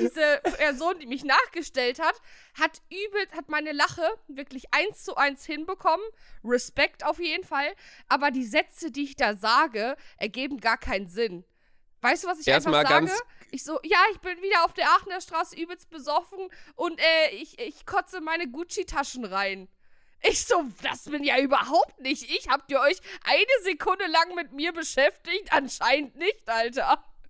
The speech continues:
Speaker 2: Naja, also mittlerweile sitzt Sandra ja in München oder Mallorca und kotzt in, kotzt in ihre Gucci-Tasche rein.
Speaker 1: Was laberst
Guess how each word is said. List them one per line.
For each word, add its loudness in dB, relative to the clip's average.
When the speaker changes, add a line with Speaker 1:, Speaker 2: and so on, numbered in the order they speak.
Speaker 2:
Naja, 6
also 4
mittlerweile 4
sitzt -2
Sandra 6
ja 8
in 2
München 4
oder 6
Mallorca 6
und 2
kotzt -6
in, -6
kotzt -8
in -2
ihre -4
Gucci-Tasche -8
rein. -2
Speaker 1:
Was 2
laberst 4